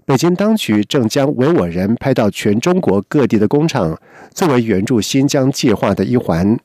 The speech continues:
对中共来说，这项行动不仅有助于他们实现新疆的扶贫目标，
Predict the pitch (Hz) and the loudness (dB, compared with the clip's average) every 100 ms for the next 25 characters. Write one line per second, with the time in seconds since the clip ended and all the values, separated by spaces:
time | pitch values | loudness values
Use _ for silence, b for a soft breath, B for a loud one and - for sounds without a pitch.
0 | B B B B 143 123 143 135 143 110 | B B B B -2 0 0 0 0 -2
1 | 90 - 127 127 b b - 143 143 117 | -2 0 0 -2 b b -4 -2 0 -2
2 | - 101 113 117 113 131 117 90 - 131 | 0 0 2 0 0 0 2 0 2 2
3 | 107 123 117 110 - 98 139 101 - 135 | 2 0 0 0 -2 -2 0 0 0 0
4 | 139 143 139 104 - 113 110 135 120 127 | 0 0 0 -2 -2 0 0 2 2 0
5 | 135 131 | 0 -4